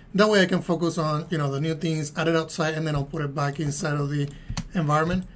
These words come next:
Awesome. So what I'm gonna do is I'm going to be, I want to be able to grab the pane. So I'm just gonna clone the pane.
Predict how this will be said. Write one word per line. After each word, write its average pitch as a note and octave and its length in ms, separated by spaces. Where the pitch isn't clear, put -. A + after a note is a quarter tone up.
Awesome. E3 280
So F3 300
what F#3 120
I'm A#3+ 80
gonna C4+ 160
do G#3 160
is F#3 160
I'm F#3 140
going G#3 240
to G#3+ 100
be, F3 500
I G3 40
want G#3+ 260
to G#3+ 80
be F#3 80
able F3+ 200
to F3 100
grab D#3 260
the D#3+ 80
pane. F3+ 380
So G3 180
I'm D#3 60
just D#3 180
gonna E3 160
clone D#3 260
the D3+ 80
pane. E3+ 320